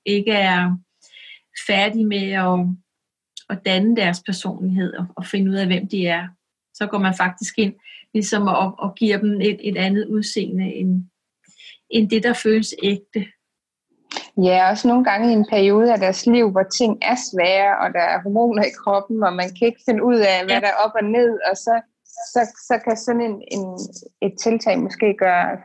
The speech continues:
Speaker 2: gøre forvirringen større hos barnet,
Speaker 1: Absolut.
Speaker 2: eller den unge.
Speaker 1: Ja.
Speaker 2: Ja.
Speaker 1: Jeg, jeg kalder det et overgreb.
Speaker 2: Mm.
Speaker 1: Og, og jeg vil sige, at det er jo ikke sådan, at jeg
Speaker 2: Mm.
Speaker 1: siger, at der er ingen, der må få rettet tænder.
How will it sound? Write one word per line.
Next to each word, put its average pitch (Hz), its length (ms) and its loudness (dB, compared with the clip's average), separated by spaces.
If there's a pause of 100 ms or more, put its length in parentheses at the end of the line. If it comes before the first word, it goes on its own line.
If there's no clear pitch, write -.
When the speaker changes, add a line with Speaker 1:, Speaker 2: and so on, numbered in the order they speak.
Speaker 2:
gøre 185 140 0
forvirringen 190 460 0
større 208 600 2 (180)
hos 190 100 -4 (100)
barnet, - 320 -4
Speaker 1:
Absolut. 196 240 -6
Speaker 2:
eller 185 180 -6 (200)
den 202 100 2 (100)
unge. 202 180 2 (280)
Speaker 1:
Ja. 196 60 0
Speaker 2:
Ja. 196 260 -4 (1160)
Speaker 1:
Jeg, 220 160 0
jeg 220 180 0
kalder 240 260 2
det 247 100 0
et 220 80 2
overgreb. 202 540 -2 (680)
Speaker 2:
Mm. 220 380 4 (460)
Speaker 1:
Og, 220 180 0
og 220 200 0
jeg 220 120 0
vil 233 100 0 (460)
sige, 254 380 -2
at 208 160 -2 (320)
det 240 60 2
er 233 40 6
jo 240 40 4
ikke 240 140 -2
sådan, 247 260 -2
at - 60 2
jeg 214 140 4
Speaker 2:
Mm. - 60 -10
Speaker 1:
siger, 214 240 2
at - 60 -8
der 214 80 0
er 202 80 -2
ingen, 214 300 2
der 240 80 0
må 220 120 0
få 202 160 -6
rettet 185 380 -2
tænder. 208 280 -2